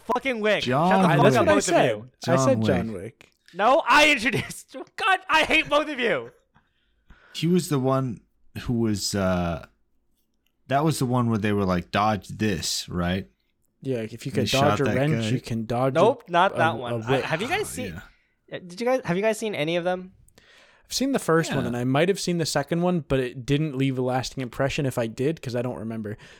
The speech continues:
Speaker 3: But I remember the first one, 'cause I remember when the dog got kicked, and I was like, <laughs>
Speaker 2: I saw the one with the squids ro-, squid robots pouring through a hole in the ceiling of, um, Zion.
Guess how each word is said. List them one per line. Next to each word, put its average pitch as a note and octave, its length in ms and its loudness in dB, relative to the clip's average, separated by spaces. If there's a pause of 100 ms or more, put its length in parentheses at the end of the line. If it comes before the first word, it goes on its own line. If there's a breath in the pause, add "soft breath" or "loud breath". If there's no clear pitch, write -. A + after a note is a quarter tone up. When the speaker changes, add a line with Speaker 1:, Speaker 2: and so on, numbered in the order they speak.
Speaker 3:
But C#3+ 80 -2
I D3 60 2
remember G#3+ 240 0
the F3 80 2
first D3+ 340 -2
one, A2+ 100 -6
'cause - 120 -6
I - 20 0
remember D3 260 0
when C#3 120 0
the A#2 60 -4
dog A#2 300 0
got G2 260 -6
kicked, - 500 -10
and A#2+ 100 -8
I A#2+ 60 -4
was A2 100 -6
like, G2+ 160 -10
<laughs> - 1800 -10
Speaker 2:
I A#2 80 -2
saw E3 200 0
the D3 100 0
one B2+ 200 0
with A#2+ 120 0
the G#2 100 -2
squids A2+ 480 -2
ro-, G2 300 0
squid A2+ 320 -4
robots F#2+ 400 -2
pouring G#2+ 340 -4
through F#2+ 180 -4
a D#2 40 -6
hole G2+ 420 -2
in F2 100 -2
the D#2+ 200 -6
ceiling F#2 680 -4
of, F2 360 -8
um, D#2 400 -8 (600)
Zion. F#2 600 -2